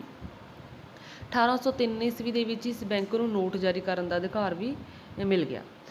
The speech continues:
ਤੇ ਨੇਪੋਲੀਅਨ ਦੇ ਇਨ੍ਹਾਂ ਯਤਨਾਂ ਦੇ ਨਾਲ ਜਿਹੜਾ ਟੈਕਸ ਪ੍ਰਣਾਲੀ ਸੀ, ਉਹਦੀ ਕੁਸ਼ਲਤਾ ਵਧੀ, ਸਰਕਾਰ ਦੀ ਆਮਦਨ ਦੇ ਵਿੱਚ ਵੀ ਵਾਧਾ ਹੋਇਆ। ਸਰਕਾਰ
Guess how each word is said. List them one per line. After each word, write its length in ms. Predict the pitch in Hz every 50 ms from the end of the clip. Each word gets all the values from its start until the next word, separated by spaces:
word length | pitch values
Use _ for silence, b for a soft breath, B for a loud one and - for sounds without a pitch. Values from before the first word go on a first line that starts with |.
| B B B B
ਤੇ 100 | 240 233
ਨੇਪੋਲੀਅਨ 400 | 233 226 233 233 233 240 254 254
ਦੇ 80 | 269
ਇਨ੍ਹਾਂ 560 | 269 - - 214 214 214 226 247 262 262 269 247 214
ਯਤਨਾਂ 300 | 220 208 - 208 208 202
ਦੇ 120 | 196 196
ਨਾਲ 280 | 196 196 190 190 190 185
ਜਿਹੜਾ 180 | 180 196 220
ਟੈਕਸ 340 | 233 220 233 233 226 - -
ਪ੍ਰਣਾਲੀ 420 | - - 190 175 185 180 175 170 180
ਸੀ, 180 | 180 - 190
ਉਹਦੀ 140 | 175 175 208
ਕੁਸ਼ਲਤਾ 480 | 208 - 180 - 190 180 165 156 180 170
ਵਧੀ, 260 | 160 160 160 202 202
ਸਰਕਾਰ 440 | 202 - 180 175 - 175 170 165 165
ਦੀ 120 | 170 185
ਆਮਦਨ 360 | 175 165 165 160 160 175 175
ਦੇ 80 | 165 160
ਵਿੱਚ 180 | 165 160 -
ਵੀ 120 | 175 170 170
ਵਾਧਾ 320 | 160 156 151 156 175 202
ਹੋਇਆ। 280 | 196 190 175 165 165 170
ਸਰਕਾਰ 440 | 165 - 180 175 - 165 165 160